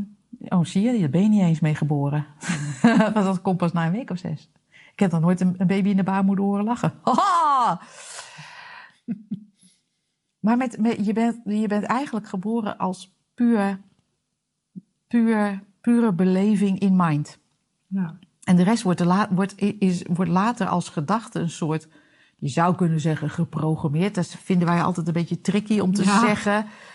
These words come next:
Speaker 1: Want, want dan, hè, de mens hoeft maar te horen, "Oh, ik ben geprogrammeerd." Of we zeggen, "Oh, ik moet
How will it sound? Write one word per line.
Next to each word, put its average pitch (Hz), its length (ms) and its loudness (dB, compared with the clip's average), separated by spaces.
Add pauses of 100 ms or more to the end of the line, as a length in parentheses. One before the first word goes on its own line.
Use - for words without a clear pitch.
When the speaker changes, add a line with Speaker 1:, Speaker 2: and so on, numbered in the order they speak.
Speaker 1:
Want, 180 240 0
want 180 180 0
dan, 175 440 -4
hè, 208 340 -4 (380)
de 180 220 -4
mens 185 220 0
hoeft 190 180 -4
maar 185 220 0
te 196 80 -4
horen, 180 320 0 (120)
"Oh, 381 80 -2
ik 381 80 -2
ben 330 120 0
geprogrammeerd." 339 640 -4
Of 233 80 -2
we 220 60 -4
zeggen, 226 220 0
"Oh, 349 260 0
ik 370 120 -6
moet 320 140 -12